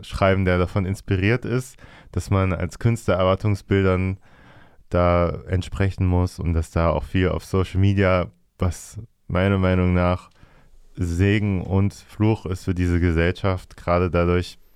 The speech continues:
bei Social Media ist es ganz stark, wie man da als Künstler unter Druck gesetzt wird. Und das war dann die Inspiration für Fake Idol.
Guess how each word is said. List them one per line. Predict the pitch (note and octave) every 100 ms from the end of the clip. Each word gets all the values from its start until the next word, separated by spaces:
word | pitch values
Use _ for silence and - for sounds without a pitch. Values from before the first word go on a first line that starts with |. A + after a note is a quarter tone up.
| - _ _ - -
bei | F#2
Social | - F2 -
Media | F2+ F2+ F2
ist | E2+ E2 E2 -
es | E2
ganz | F2+ F#2+ -
stark, | F#2 F2+ F#2+ - - - - - - - -
wie | F2+ F#2
man | F2+ F2
da | F2
als | E2+ E2+ - -
Künstler | - G#2+ G#2 - E2+ E2+ E2
unter | E2 F2
Druck | - F2+
gesetzt | F#2+ E2 F2 - -
wird. | D#2+ E2 -
Und | - E2 D#2 - -
das | D#2+ E2+
war | D#2+
dann | E2 E2
die | D#2+
Inspiration | D#2+ F2 - D#2+ E2 - F#2+ G#2
für | -
Fake | - G2+ G#2+ -
Idol. | F#2+ F#2+ A2+